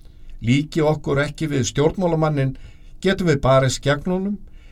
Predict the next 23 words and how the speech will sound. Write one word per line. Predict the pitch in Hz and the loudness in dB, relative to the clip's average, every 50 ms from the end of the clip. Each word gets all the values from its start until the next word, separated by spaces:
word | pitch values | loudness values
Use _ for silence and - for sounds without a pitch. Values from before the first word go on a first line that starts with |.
| - - | -4 -2
við | 151 156 156 | 0 2 2
getum | 160 147 156 143 143 | 4 4 4 4 4
látið | 156 165 160 190 175 147 | 4 4 4 4 4 4
hann | 139 127 110 - | 4 2 2 0
finna | 139 151 165 180 175 160 139 110 | 2 2 4 4 4 4 2 2
fyrir | - - 135 147 160 170 160 - | 2 2 2 2 2 0 -2 -4
því | - 185 175 135 | -4 -2 0 0
næst | 117 123 151 151 - - 160 | 0 0 0 -2 -6 -4 -2
þegar | 151 127 120 117 - | 0 0 0 0 0
gengið | 123 135 156 156 - 156 147 139 139 | -2 -2 -2 -4 -4 -4 -2 0 0
er | 127 120 | 0 -2
að | 120 - - | -2 0 0
kjörborði, | 139 143 160 - - 175 175 160 165 160 160 - - - - - - - - - 147 | 0 0 -2 -4 -6 -6 -4 -6 -8 -10 -12 -14 -18 -18 -20 -20 -20 -20 -12 -6 -4
við | 160 156 175 | -2 -2 0
getum | 165 160 160 156 | -2 0 0 2
lýst | 160 160 147 - - 123 | 0 0 0 -2 -2 0
vanþóknun | 123 139 175 185 185 - - 190 185 - - 190 185 175 165 165 | 2 2 2 0 -2 -2 -4 -4 -4 -2 -2 -2 0 0 0 -2
okkar | 165 - - 180 160 127 | -2 -2 -2 -2 -2 0
á | 107 101 | -2 -2
stjórnmálaflokkum | - 127 135 170 175 - 185 180 170 156 143 139 - 170 165 156 - - 151 135 117 104 | 0 0 0 0 0 -2 -2 -2 -2 -2 -2 -4 -4 -4 -4 -4 -4 -4 -4 -4 -2 -2
og | 101 92 - | -4 -6 -4
flokkakerfinu | - 151 170 170 - - 156 156 143 156 151 135 131 131 123 135 175 | -2 -2 -2 -2 -2 -4 -4 -4 -2 -2 -2 -2 0 0 0 0 -2
öllu | 180 - - 170 147 | -2 -4 -8 -10 -10